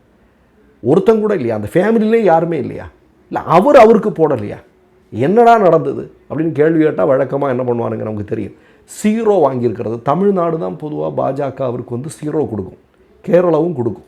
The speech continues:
இப்போ அந்த பட்டியல்ல கர்நாடகாவும் சேர்ந்திருக்கு. இன்னொன்னு, முஸ்லீம் மக்கள் பெரும்பான்மையாக இருக்கிறதுனால தான் நாங்க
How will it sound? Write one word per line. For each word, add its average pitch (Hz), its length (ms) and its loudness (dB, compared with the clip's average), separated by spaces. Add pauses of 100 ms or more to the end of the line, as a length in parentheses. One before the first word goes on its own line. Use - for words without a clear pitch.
(400)
இப்போ 135 240 -2
அந்த 120 240 0
பட்டியல்ல 131 640 -2
கர்நாடகாவும் 120 720 -6
சேர்ந்திருக்கு. 90 420 -14 (440)
இன்னொன்னு, 170 600 0 (840)
முஸ்லீம் 151 460 -2
மக்கள் 214 340 -2
பெரும்பான்மையாக 175 680 -4
இருக்கிறதுனால 143 500 -8
தான் 160 120 -8
நாங்க 135 240 -10